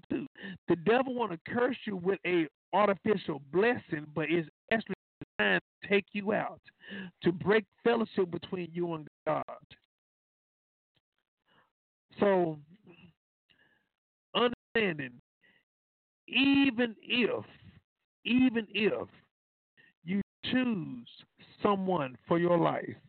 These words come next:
that may be compatible, someone that may be the one that you feel like, "You know what? This is something that I, I, I wanna pursue this person. I wanna pursue this person. I wanna go forth. I wanna,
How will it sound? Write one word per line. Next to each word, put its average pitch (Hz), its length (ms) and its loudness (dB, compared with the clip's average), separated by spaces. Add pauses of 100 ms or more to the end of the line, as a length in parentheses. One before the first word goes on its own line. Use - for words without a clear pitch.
(880)
that 160 120 4
may 170 60 -6 (400)
be 226 240 0
compatible, 196 460 -4 (720)
someone 214 400 2
that 185 160 2
may 202 280 2
be 202 300 -2 (840)
the 170 60 2
one 208 380 6
that 190 100 2
you 208 180 0 (100)
feel 214 160 4
like, 185 240 2
"You 214 80 -6
know 220 100 -2
what? 220 260 0 (880)
This 240 180 0
is 180 140 -12
something 190 340 -2
that 165 200 0 (120)
I, 160 500 2
I, 165 40 2
I 180 40 2
wanna 214 260 2
pursue 190 360 -2
this 156 140 -2
person. - 420 -8 (500)
I 180 60 2
wanna 202 240 4
pursue 185 280 -2
this 175 120 -2
person. 170 180 -2 (240)
I 220 40 2
wanna 196 140 0 (220)
go 180 240 2
forth. - 200 -8 (360)
I 170 80 2
wanna, 208 320 4